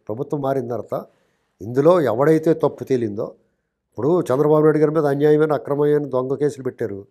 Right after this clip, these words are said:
దానికి బాధ్యులైన వాళ్ళు ఎవరిని విడిచిపెట్టకూడదు. భవిష్యత్తులో వీళ్ళకి శిక్ష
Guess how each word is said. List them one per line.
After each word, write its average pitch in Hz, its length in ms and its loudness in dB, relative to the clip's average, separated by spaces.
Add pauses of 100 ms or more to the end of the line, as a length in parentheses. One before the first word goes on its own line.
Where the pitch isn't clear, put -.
(380)
దానికి 139 240 4
బాధ్యులైన 143 500 4
వాళ్ళు 160 200 4
ఎవరిని 147 280 0
విడిచిపెట్టకూడదు. 147 640 -4 (420)
భవిష్యత్తులో 175 880 2 (580)
వీళ్ళకి 127 200 0
శిక్ష - 220 -12